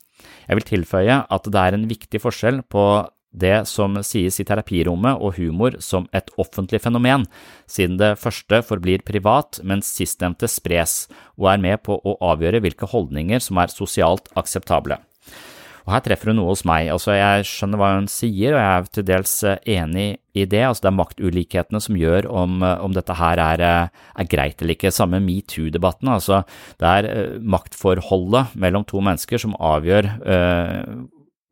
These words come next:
hva som er greit og ikke greit å, å, å si. Men mitt svar til henne da er at i dette svaret skjønner jeg at det vil oppstå enormt mange skiller mellom moralsk rett og galt, og noen har myndighet til å definere dette terrenget,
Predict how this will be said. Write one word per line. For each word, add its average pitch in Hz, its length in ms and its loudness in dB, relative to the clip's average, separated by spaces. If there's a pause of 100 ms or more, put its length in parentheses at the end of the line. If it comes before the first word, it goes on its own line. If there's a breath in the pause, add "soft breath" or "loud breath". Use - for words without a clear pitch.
hva 80 220 2
som - 140 -2
er 92 80 4
greit 80 320 0
og 87 40 -4
ikke - 160 -12
greit 73 340 -2
å, 87 280 4
å, 80 460 -4
å - 40 -4
si. - 380 -4 (1400 loud breath)
Men 110 100 2
mitt 113 140 2
svar 87 260 2
til 110 220 2
henne 113 380 2
da 135 240 4
er 92 80 2
at 95 100 -6
i 113 60 -2
dette 117 340 -4
svaret 107 400 2
skjønner 85 320 -2
jeg 117 180 2
at - 60 -6
det 95 160 0
vil 107 160 -2
oppstå - 320 -4
enormt 104 380 0
mange 101 400 2
skiller 113 500 0
mellom 95 380 2
moralsk 98 580 2
rett 87 180 -4
og 113 120 -2
galt, 135 480 0
og 101 80 -2
noen 104 260 -2
har 95 180 2
myndighet 98 380 2
til 85 120 -4
å 87 60 2
definere 87 480 0
dette 90 220 -4
terrenget, 71 480 0